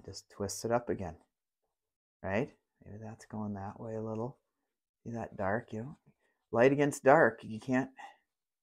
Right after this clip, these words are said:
Light against dark, you gotta have it, okay? There, so that kinda does that. That doesn't look bad. Little crasher wave.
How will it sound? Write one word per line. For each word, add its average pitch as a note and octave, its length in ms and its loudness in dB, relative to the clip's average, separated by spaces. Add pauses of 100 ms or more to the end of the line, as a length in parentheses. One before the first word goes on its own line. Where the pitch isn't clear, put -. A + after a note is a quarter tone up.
(1000)
Light A2+ 240 4
against C3 320 2
dark, B2 400 4
you F2 120 -8
gotta F#2+ 220 2
have A#2 300 4
it, D#2+ 100 -8 (400)
okay? A#2+ 400 2 (380)
There, A#2+ 300 12
so - 140 0
that B2 200 6
kinda C3 240 2
does A#2+ 280 8
that. A#2+ 300 8
That F#3 160 4
doesn't G#3+ 280 2
look D3 220 2
bad. B2 420 6 (200)
Little C#3+ 220 -2
crasher C3+ 540 6
wave. C3 280 8